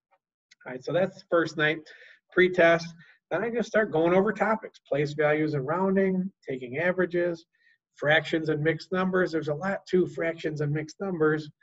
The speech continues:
when you do it by hand. When you use the calculator tool, it's real easy. So I, I, I show it both ways, but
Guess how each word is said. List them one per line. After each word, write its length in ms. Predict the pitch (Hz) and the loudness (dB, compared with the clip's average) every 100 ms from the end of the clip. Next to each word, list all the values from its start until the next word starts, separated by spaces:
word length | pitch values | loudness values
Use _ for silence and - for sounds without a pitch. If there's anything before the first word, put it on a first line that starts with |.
| _ _ _ - | _ _ _ -6
when 160 | 147 | -2
you 80 | 147 | 0
do 180 | 143 143 | 2 2
it 80 | 139 | 2
by 140 | 143 | -2
hand. 380 | 151 190 156 - - _ _ | 2 4 4 -2 -14 _ _
When 120 | - 127 | -10 -6
you 100 | 131 | -6
use 200 | 135 127 | -6 -8
the 80 | |
calculator 640 | 123 185 190 190 160 147 143 | -2 0 2 2 4 4 2
tool, 400 | 147 143 151 147 | -2 0 0 -2
it's 180 | 135 - | -6 -10
real 260 | 131 135 151 | -6 -4 -2
easy. 320 | 160 147 - | -2 -2 -8
So 220 | - 113 | -14 -12
I, 120 | 123 139 151 - | -8 -8 -8 -10
I, 60 | |
I 360 | 185 - - - | -12 -12 -20 -20
show 280 | - - 151 | -16 -6 -6
it 120 | 165 | -4
both 180 | 165 180 | -4 -4
ways, 300 | 165 156 170 170 | -2 -2 -2 -4
but 140 | 127 | -8